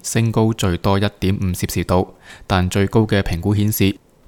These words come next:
計算峰會上各國嘅減排承諾，地球氣溫會喺本世紀內升高二點七度，因為大刀闊斧嘅減排措施基本要喺二零三零年之後先會實施。峰會主席岑浩文表示，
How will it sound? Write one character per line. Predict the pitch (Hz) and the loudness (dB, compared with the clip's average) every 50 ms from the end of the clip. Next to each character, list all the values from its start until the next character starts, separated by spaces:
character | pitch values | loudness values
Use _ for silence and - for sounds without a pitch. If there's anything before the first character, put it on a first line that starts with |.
| _ - | _ 0
計 | 131 123 123 120 | 2 2 2 2
算 | - 127 127 123 | 2 2 0 0
峰 | 120 - 151 143 | 0 0 2 4
會 | 131 110 98 | 4 4 2
上 | - 107 95 98 98 | 2 0 0 0 0
各 | - 113 110 | 0 -2 -2
國 | - - 110 104 - | 0 0 -2 -2 0
嘅 | - 104 101 | -2 -2 -2
減 | - 104 107 127 | 0 -2 -2 0
排 | 117 92 87 | 0 -2 -2
承 | - 82 82 | -2 -4 -2
諾， | 87 92 101 - - - - _ _ - - | 0 0 0 0 -4 -20 -20 _ _ -14 -2
地 | - 104 92 90 | 0 0 0 2
球 | - 92 87 85 | 0 0 -2 0
氣 | - 107 104 | 0 -2 0
溫 | 110 123 131 135 190 | 2 2 0 0 0
會 | 135 104 101 | -2 0 0
喺 | 90 92 98 104 - | 0 0 0 -2 0
本 | - 95 98 | -2 -2 -2
世 | - - 95 | 0 -2 -2
紀 | - 90 90 98 | 0 0 0 2
內 | 101 90 85 85 | 2 2 0 0
升 | - 101 98 101 | -2 -2 -2 0
高 | 104 101 104 - - | 2 0 0 0 -4
二 | 110 90 87 | -4 -4 -2
點 | 92 87 90 | -2 -2 -2
七 | - 113 - | -2 -4 -4
度， | - 92 90 90 - - - _ - - - _ _ - | 0 0 0 0 -2 -4 -12 _ -20 -20 -20 _ _ -4
因 | - 107 101 | 0 2 4
為 | 95 92 85 87 | 4 4 2 0
大 | - - 90 | 0 0 0
刀 | - 120 113 | 2 2 0
闊 | - 107 98 | 0 0 -4
斧 | - - 101 104 117 | -2 0 0 0 0
嘅 | 110 117 104 101 | 2 2 2 2
減 | - - 95 117 | 4 2 2 2
排 | 117 - 85 | 2 0 -2
措 | 85 - - 110 110 | -2 -2 0 0 0
施 | 110 - - 143 139 - - | 0 4 4 4 4 4 2
基 | 147 139 | 0 2
本 | 131 131 127 120 | 2 2 2 4
要 | 104 98 | 2 2
喺 | 85 98 98 123 - - | 2 2 0 0 -2 -2
二 | 104 92 95 | -2 -2 -2
零 | 87 85 85 | -2 -2 -4
三 | - - 131 135 131 | -4 -2 0 0 0
零 | 113 92 87 | 0 0 0
年 | 85 78 78 | -2 -4 -4
之 | - - 95 | -2 0 0
後 | 92 87 87 | 0 0 -2
先 | - - 95 90 | -4 -4 -4 -2
會 | 87 | -2
實 | - - | -4 -4
施。 | 92 - - 101 101 - - - _ _ _ _ _ - - - - - _ - | -8 -2 0 0 0 0 -2 -12 _ _ _ _ _ -20 -20 -20 -20 -20 _ -18
峰 | - - 107 107 104 101 | -8 -4 -2 0 0 2
會 | 98 101 104 | 0 0 -2
主 | - - 101 | 0 -2 -2
席 | 95 | -2
岑 | - 101 95 - - - - 87 87 | 0 0 -2 -2 -4 -8 -6 -6 -6
浩 | 87 - 95 | -2 -2 -2
文 | 92 90 87 82 82 | -2 -2 -2 -2 0
表 | 92 104 117 | 0 0 0
示， | - - 101 101 | 2 2 2 2